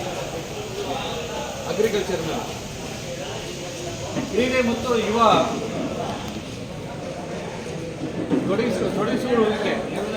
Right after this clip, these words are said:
ಯುವಕರನ್ನ ಯಾವ ರೀತಿ ಅವ್ರಿಗೆಲ್ಲ ಒಂದು ಎಲ್ಲ ಕ್ರೀಡೆಗಳಲ್ಲಿ ಕೊಟ್ಟಿರ್ತಕ್ಕಂಥ ಆದ್ಯತೆ ದೊಡ್ಡ ಮಟ್ಟಕ್ಕೆ ಇಂಡಿಯಾದಿಂದ ಇದೆ. ಅದು, ಅದು ಮೋದಿಜಿಯವರ ಕೀರ್ತಿಗೆ ಒಂದು ಹೆಸರಿದೆ.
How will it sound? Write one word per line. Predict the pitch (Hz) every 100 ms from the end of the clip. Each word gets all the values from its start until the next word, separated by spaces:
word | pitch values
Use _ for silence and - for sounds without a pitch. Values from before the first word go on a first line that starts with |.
| 190 185 180
ಯುವಕರನ್ನ | 240 - 226 226 214
ಯಾವ | 190 214
ರೀತಿ | 214 220 233 208 190 - - - - 180 170 - - - 117
ಅವ್ರಿಗೆಲ್ಲ | 185 202 214 240
ಒಂದು | 226 214 226 208 185 - 143 185 180 175 220 214 190 - 214 - 120 120 113 151
ಎಲ್ಲ | 220 262 247
ಕ್ರೀಡೆಗಳಲ್ಲಿ | 233 233 226 220 226 233
ಕೊಟ್ಟಿರ್ತಕ್ಕಂಥ | - 202 233 220 220 - - 208
ಆದ್ಯತೆ | 190 170 - 220 240 220 226 190 190
ದೊಡ್ಡ | 175 190 220
ಮಟ್ಟಕ್ಕೆ | 233 208 208 196 175
ಇಂಡಿಯಾದಿಂದ | 196 214 208 196
ಇದೆ. | 185 190 208
ಅದು, | 208
ಅದು | 175 202
ಮೋದಿಜಿಯವರ | 175 208 208 202 190
ಕೀರ್ತಿಗೆ | - 202 - 185 - 311 269 277 330 - 247 175
ಒಂದು | 196
ಹೆಸರಿದೆ. | 175 185 220 214 196 175